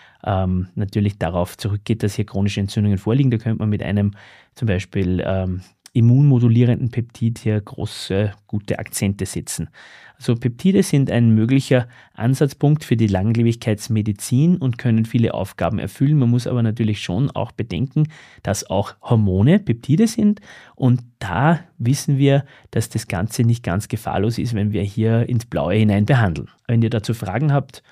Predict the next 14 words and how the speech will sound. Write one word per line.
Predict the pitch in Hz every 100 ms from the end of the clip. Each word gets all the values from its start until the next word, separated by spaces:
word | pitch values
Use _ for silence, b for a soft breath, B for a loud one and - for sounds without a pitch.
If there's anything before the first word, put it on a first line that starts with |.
| B B B B
ähm, | - 104 101 98 104 - -
gerne | 107 104 -
einschicken | 117 - 131 139 131 B B B B
und | - 110 104 107 104
wir | 104 104 101 -
werden | 98 98
die | 101
dann | 95
in | 87 95
einem | 92 92
extra | - 117 -
Q | 113 - 117
and | 107 104
A | 104 113